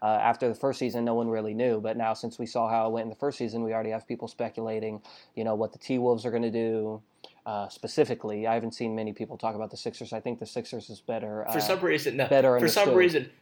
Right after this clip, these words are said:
Speaker 2: for some reason, people think, seem to think that the seventy-sixers don't particularly prioritize Steez.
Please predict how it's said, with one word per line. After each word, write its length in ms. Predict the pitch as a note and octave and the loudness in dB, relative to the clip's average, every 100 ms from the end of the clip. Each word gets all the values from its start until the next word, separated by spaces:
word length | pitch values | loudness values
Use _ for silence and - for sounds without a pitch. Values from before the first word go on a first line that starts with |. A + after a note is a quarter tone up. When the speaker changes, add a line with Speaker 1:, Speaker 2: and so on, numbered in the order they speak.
| - | -6
Speaker 2:
for 120 | D3+ | 0
some 240 | G3 F#3 | 2 2
reason, 380 | E3 D#3 C3 - _ _ | 2 2 0 -4 _ _
people 280 | - D#3 D#3+ | -2 2 2
think, 220 | D#3 C#3+ - | 2 0 -4
seem 260 | - D3+ C3+ | -8 -6 -4
to 40 | B2+ | -4
think 220 | C3 B2+ | -4 -4
that 160 | - | -6
the 60 | - | -6
seventy-sixers 920 | - B2+ A#2+ A2+ B2+ - - A2+ A2 | -2 0 -2 -4 -4 -6 -6 -6 -4
don't 260 | C3 A#2+ - | -2 -2 -4
particularly 800 | - B2 B2 A2 G#2 G#2 D2+ - | -10 -6 -2 -2 0 -2 -2 -2
prioritize 760 | B2+ B2 A#2+ A#2 - A2 F2+ | 2 4 4 2 2 0 0
Steez. 500 | - - A2 - - | -4 -4 -6 -4 -8